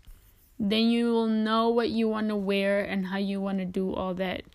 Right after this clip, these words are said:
and what you're trying to feed the people. Because, uh, give us the content we deserve. Okay,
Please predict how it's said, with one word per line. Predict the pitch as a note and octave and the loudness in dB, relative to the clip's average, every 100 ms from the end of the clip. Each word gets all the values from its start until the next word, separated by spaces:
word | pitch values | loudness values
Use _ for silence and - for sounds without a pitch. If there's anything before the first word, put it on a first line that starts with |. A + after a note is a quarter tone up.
| - _ _ | -20 _ _
and | G3 G3 F#3+ | -4 -2 0
what | G#3 - | -2 0
you're | G3+ F#3 | 0 0
trying | A#3+ G3+ | 0 -2
to | F#3+ | -2
feed | - - G3 F#3+ F#3 F#3 F#3+ | -6 -8 -4 -2 -2 -4 -6
the | G3 | -10
people. | - G3 F#3 - - - B3+ - - - - | -6 -4 -4 -6 -6 -6 -8 -12 -20 -20 -6
Because, | C4 B3+ - D4 C#4+ A#3+ G#3+ G3+ - | -2 -2 0 0 0 0 -2 -4 -4
uh, | - A3 - | -4 -4 -2
give | C4 D4 | -2 0
us | D#4+ C#4+ - | 0 -2 -2
the | C4+ | -4
content | C4 - A3 A3 A#3+ A#3 C4 | -4 -4 -2 -2 -2 0 -2
we | G#3 F#3+ F#3+ G3 | -4 -4 -2 -4
deserve. | - C4 B3+ - D#4+ A4 G#4 G3+ F#3+ F#3 F#3 G#3+ - - - - - - - - _ _ _ - - - - | -4 -4 -4 -2 -2 0 -2 0 0 0 -4 -6 -10 -20 -20 -20 -20 -20 -20 -20 _ _ _ -20 -18 -14 2
Okay, | B3+ B3+ A3+ G3+ G#3+ | 2 4 2 -2 -4